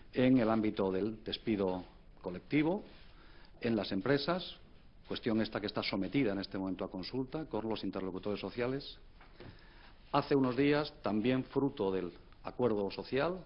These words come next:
firmado el dos de febrero pasado, también, eh, trajimos a su presentación un plan de choque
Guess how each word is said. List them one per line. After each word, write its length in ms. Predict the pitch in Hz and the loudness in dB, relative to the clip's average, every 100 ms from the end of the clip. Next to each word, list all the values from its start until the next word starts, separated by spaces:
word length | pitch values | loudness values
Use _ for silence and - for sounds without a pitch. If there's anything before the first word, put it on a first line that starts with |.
| - - | -14 -10
firmado 540 | 90 98 101 98 95 92 - - - - | -4 -2 0 -2 -4 -8 -18 -20 -20 -10
el 200 | 101 92 | -6 -2
dos 200 | 90 107 | 0 0
de 100 | 107 | -2
febrero 340 | - 95 95 90 | -4 -4 -4 -4
pasado, 560 | 110 160 151 165 185 - - - - - - - - | -2 0 2 2 0 -8 -20 -20 -20 -20 -20 -20 -12
también, 460 | - 95 104 107 107 107 | -6 0 2 0 -2 -6
eh, 120 | 98 | -8
trajimos 500 | - 92 120 127 113 | -6 -4 0 0 0
a 60 | 95 | -2
su 140 | 127 | -2
presentación 800 | 120 110 104 107 98 127 135 147 - - | -2 -2 -2 -2 0 2 2 0 -4 -6
un 160 | 101 | -6
plan 280 | 101 120 117 | 0 2 2
de 120 | 117 | 2
choque 520 | 117 127 107 127 131 | 0 -2 0 -2 -4